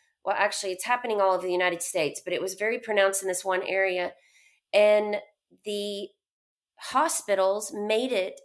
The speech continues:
to where they got custody of the child, and the child was there in the hospital with them, and the parents were not allowed to see the kid. Um, they thought that it was Munchausen's by proxy, and so they wouldn't let the mom see him. The,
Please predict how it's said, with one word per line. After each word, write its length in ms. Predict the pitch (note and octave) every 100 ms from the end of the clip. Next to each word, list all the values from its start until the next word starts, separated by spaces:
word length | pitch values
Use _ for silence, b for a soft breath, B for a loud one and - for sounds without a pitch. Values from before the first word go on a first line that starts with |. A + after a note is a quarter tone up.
| _
to 140 | - G#3
where 440 | G3+ G#3 G3+ F#3+
they 260 | F#3+ G#3+ G#3+
got 240 | A3 F#3+
custody 500 | - G3 - F#3+ G3
of 100 | F#3
the 60 | -
child, 340 | - F#3 G3+
and 120 | G3 E3+
the 60 |
child 260 | E3+ F#3+ F#3
was 140 | F3
there 440 | F3 E3 G3 B3+ C4 B B B B -
in 160 | A3+
the 80 | A#3
hospital 560 | - G3+ G#3 - A3 F#3+
with 160 | F#3+
them, 160 | G#3+ A#3
and 160 | G3+ G#3
the 60 |
parents 420 | G3 A3+ G#3+ A3+
were 80 | -
not 180 | G3 F#3+
allowed 300 | F#3+ F#3 F3+
to 60 | F3+
see 240 | - G#3
the 120 | F#3
kid. 380 | F3+ F#3 F#3 A3+ A#3 b b b b b _
Um, 340 | F#3+ G3 G3 -
they 240 | A3+ E3+ -
thought 240 | B3+ B3+
that 100 | B3
it 80 | A3
was 160 | F#3+ F#3
Munchausen's 960 | F#3 F#3 A3+ C4 C4+ C#4 C#4+ D4+ C#4+
by 160 | A3+ G3
proxy, 760 | - G3+ A3 - - D4 D#4 -
and 140 | G#3+
so 260 | G#3 A3 G#3
they 160 | G#3+ G#3
wouldn't 240 | A3 A3+
let 160 | A3 A3
the 60 |
mom 420 | G3 F#3+ F#3+ G#3+ A3+
see 260 | - A#3
him. 140 | A3+
The, 100 | A3+